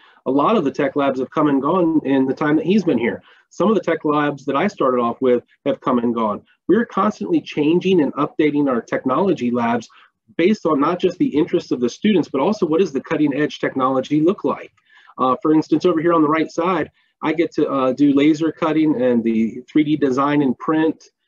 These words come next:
Um, my newest one is actually virtual reality, which has been, uh, very popular. That's recently developed. And students can actually go in and look at the different educational benefits and also the practical applications for training purposes and also for business, marketing,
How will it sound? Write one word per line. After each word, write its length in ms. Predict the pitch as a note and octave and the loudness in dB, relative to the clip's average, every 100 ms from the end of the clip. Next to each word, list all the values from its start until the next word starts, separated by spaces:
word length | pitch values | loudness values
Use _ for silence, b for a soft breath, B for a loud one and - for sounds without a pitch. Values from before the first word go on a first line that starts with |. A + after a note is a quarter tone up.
| _ _ | _ _
Um, 260 | B2+ B2+ B2 | -2 0 2
my 160 | C3 C3 | 2 4
newest 380 | C3 D#3+ E3+ | 4 2 2
one 140 | D#3+ D3 | -2 0
is 100 | B2+ | 0
actually 340 | C3+ C#3+ C#3+ | -4 -2 -2
virtual 360 | A#2+ C#3+ C#3+ D3 | 0 -2 0 0
reality, 560 | B2 A#2+ B2 D3 D#3 D#3 | 0 0 0 0 0 0
which 160 | C3 | 0
has 100 | A#2+ | -2
been, 360 | A2+ C3+ C3 B2 _ _ - | -2 0 0 -2 _ _ -2
uh, 260 | A#2 A3+ - | -2 -2 -6
very 360 | A#2+ D#3+ G#3 - | -2 0 0 0
popular. 500 | C3 A2 A2 A2+ C3 | -2 -4 -2 -2 -2
That's 220 | C3+ - | -2 0
recently 400 | C3+ C3+ B2+ B2 | 0 0 0 0
developed. 500 | A#2 A2 A2 B2+ - b b - | 0 0 0 -2 -8 b b -6
And 240 | C3+ C3+ B2 | -2 -2 0
students 360 | - F#3 F#3 | 0 2 0
can 140 | - D3 | -2 -2
actually 260 | D3+ D3 | -2 0
go 200 | C#3 C#3+ | 2 2
in 100 | D#3+ | 2
and 120 | D3+ | 2
look 140 | C#3+ C#3+ | 0 -2
at 100 | - | -4
the 100 | A#2+ | -2
different 340 | C#3+ C#3 A#2+ | -2 -2 -2
educational 640 | B2 A#2 D#3 F3 F3+ F#3 D#3+ | -2 -2 0 -2 0 -2 0
benefits 580 | E3+ E3 - E3+ - - _ _ | 0 0 0 0 -2 -16 _ _
and 80 | C3+ | -2
also 240 | C#3+ D#3 C#3+ | 0 0 -2
the 100 | A#2+ | -2
practical 480 | D3+ E3 - D3+ | -2 -4 -4 -4
applications 720 | C#3 C3+ B2+ D3 D3 - D3+ | -4 -4 -4 0 0 0 -2
for 100 | - | -2
training 500 | - C#3+ C#3+ D3 D3 - - | -4 2 4 4 2 -2 -6
purposes 520 | D3 C#3+ - D3+ C3+ | -4 -4 -2 0 2
and 80 | B2 | 2
also 320 | C3 C3+ B2 | 0 0 -2
for 120 | A2+ | 0
business, 460 | C3 C3+ C3 B2+ B2 | 0 2 2 2 2
marketing, 600 | A#2+ A#2+ - A#2+ A#2+ | 2 0 -2 0 0